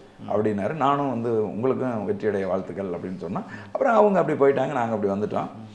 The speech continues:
அதே மாதிரி பாக்யராஜ் அவர்களையும் நான் ஒரு தடவை அதே மாதிரி பரப்புரை வாகனத்துல, இது நகரத்துல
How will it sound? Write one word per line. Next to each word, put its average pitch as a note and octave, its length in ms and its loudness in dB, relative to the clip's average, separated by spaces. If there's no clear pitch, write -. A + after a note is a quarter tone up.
அதே C4+ 300 10
மாதிரி B3+ 460 8
பாக்யராஜ் C4+ 600 10
அவர்களையும் A3 540 10
நான் G3+ 240 6
ஒரு D#3 160 6
தடவை D3+ 280 8
அதே D#3+ 220 10
மாதிரி D#3+ 200 8
பரப்புரை C#3+ 420 8
வாகனத்துல, B2+ 460 6
இது G#3 200 6
நகரத்துல A3 600 8